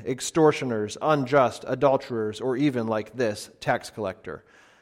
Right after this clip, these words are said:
I fast twice a week. I give tithes of all that I get." It's not a very long prayer, but what's the point of what Jesus is saying in that parable?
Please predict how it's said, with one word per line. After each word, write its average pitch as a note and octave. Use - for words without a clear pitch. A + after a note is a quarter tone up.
I G#2+
fast D#3+
twice B2+
a A#2+
week. F#3
I C3
give A#2
tithes E3+
of A2+
all D3+
that B2
I A#2
get." -
It's -
not G#3+
a C#3+
very D#3
long C3
prayer, G#3+
but D#3+
what's F3+
the D#3+
point D#3+
of A#2+
what B2
Jesus B2+
is A2+
saying A#2+
in G#2+
that G#2+
parable? G2